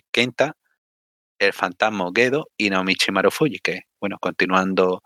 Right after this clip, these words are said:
su amistad con Kenta, pues se une al Ballet Club por un día. Eh, el Desperado contra Yohei en lucha individual. Eh, Taguchi, Tiger Mask, eh,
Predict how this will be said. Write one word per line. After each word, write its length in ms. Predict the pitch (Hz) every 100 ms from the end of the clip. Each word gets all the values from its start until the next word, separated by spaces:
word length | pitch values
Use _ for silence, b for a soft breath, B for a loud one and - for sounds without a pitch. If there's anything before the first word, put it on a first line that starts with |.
| B B _
su 340 | - - 98 95
amistad 400 | 95 87 - 98
con 180 | - 95
Kenta, 360 | - 107 127 123
pues 240 | 92 90
se 160 | - 92
une 220 | 95 95
al 100 | 90
Ballet 260 | 92 95
Club 240 | - 98 92
por 200 | 98 92
un 120 | 101
día. 260 | 123 87 - B B B B B _ _
Eh, 560 | 113 113 110 110 104 104 _
el 180 | - 107
Desperado 840 | 107 - 107 107 110 113 113 110
contra 380 | - 113 - 110
Yohei 380 | 107 101 135 139
en 120 | 98
lucha 300 | 98 101 -
individual. 540 | 101 101 104 143 175 - _ _ _ _ _ _ _ _ - -
Eh, 340 | 117 110 104
Taguchi, 540 | - 110 120 - 123 110
Tiger 280 | 113 110 110
Mask, 420 | 110 107 - -
eh, 1080 | - 107 104 104 104 104 104 101 101 98